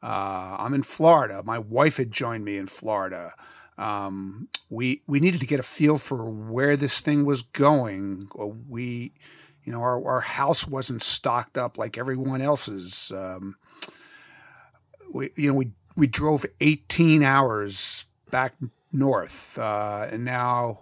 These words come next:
we're holed up in the house. Uh, I've only l-, left today for my big outing of the day,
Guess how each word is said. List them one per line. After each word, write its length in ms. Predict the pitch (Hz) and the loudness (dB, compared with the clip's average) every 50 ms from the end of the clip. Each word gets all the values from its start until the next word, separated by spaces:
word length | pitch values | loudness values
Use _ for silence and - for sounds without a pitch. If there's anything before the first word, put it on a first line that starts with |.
| _ _ | _ _
we're 460 | - 101 107 107 104 101 101 98 98 | -12 -10 -8 -6 -6 -6 -6 -6 -8
holed 400 | 95 - - - - 131 139 139 | -8 -12 -14 -8 -2 -2 0 0
up 100 | 139 - | -2 -4
in 60 | 139 127 | -4 -6
the 80 | 117 | -6
house. 580 | 107 - 120 123 131 135 - - - - - - - - - - - - - - _ _ - | -4 -4 -2 -2 -2 -2 -2 0 0 0 0 -2 -6 -18 -20 -20 -20 -20 -20 -20 _ _ -12
Uh, 160 | 92 101 92 | -10 -10 -10
I've 140 | 98 110 120 | -8 -8 -6
only 180 | 127 123 123 117 | -6 -6 -6 -8
l-, 320 | 110 117 113 110 110 - _ _ - | -8 -10 -10 -10 -12 -12 _ _ -14
left 340 | 113 117 123 123 - - - | -8 -6 -6 -6 -6 -6 -8
today 540 | 123 117 113 110 123 120 117 123 123 123 | -8 -8 -8 -6 -4 -4 -2 -2 -2 -4
for 100 | - - | -6 -6
my 160 | 117 110 107 101 | -6 -6 -6 -6
big 220 | 101 110 117 120 | -6 -8 -6 -4
outing 240 | 113 110 117 117 117 | -4 -4 -4 -4 -6
of 60 | 113 | -10
the 80 | 104 101 | -10 -10
day, 340 | - 117 113 117 117 113 | -8 -6 -6 -4 -6 -6